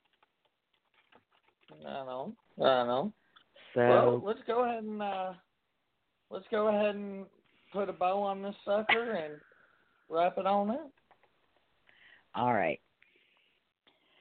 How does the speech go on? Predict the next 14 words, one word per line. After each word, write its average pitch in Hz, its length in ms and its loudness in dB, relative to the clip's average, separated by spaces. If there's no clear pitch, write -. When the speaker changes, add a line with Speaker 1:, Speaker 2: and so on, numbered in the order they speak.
Speaker 2:
Thank 190 220 4
you 202 60 2
for 196 120 2
listening 180 440 2
to - 80 -12
Clear 165 180 2
and 170 100 -2
Convincing 190 640 0
with 165 220 0
Lisa 143 320 0
O'Brien 135 640 2
and 165 120 -2
Michael 135 300 0
Carnahan. 123 680 -2